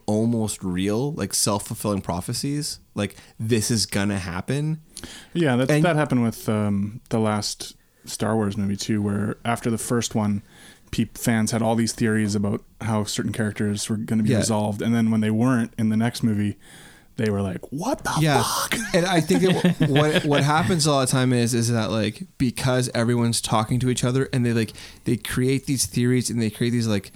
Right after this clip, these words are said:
Speaker 1: streams of where they want things to go, it almost becomes like,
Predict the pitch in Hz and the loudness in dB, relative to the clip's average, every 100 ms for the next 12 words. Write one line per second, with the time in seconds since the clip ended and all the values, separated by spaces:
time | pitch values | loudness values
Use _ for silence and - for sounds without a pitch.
0 | - - - - - - 120 127 120 113 | -20 -20 -10 -4 0 2 2 2 2 2
1 | 113 110 104 104 101 120 113 - 104 95 | 2 2 2 2 0 2 0 0 0 0
2 | 92 113 143 156 - - - - _ _ | 2 2 0 -2 -10 -20 -20 -20 _ _
3 | _ _ _ _ _ _ _ _ - 151 | _ _ _ _ _ _ _ _ -4 -2
4 | - 143 151 156 147 143 - - 123 123 | 2 2 4 2 0 -2 -4 -2 0 2
5 | 135 127 123 110 101 - | 2 0 0 0 -2 -4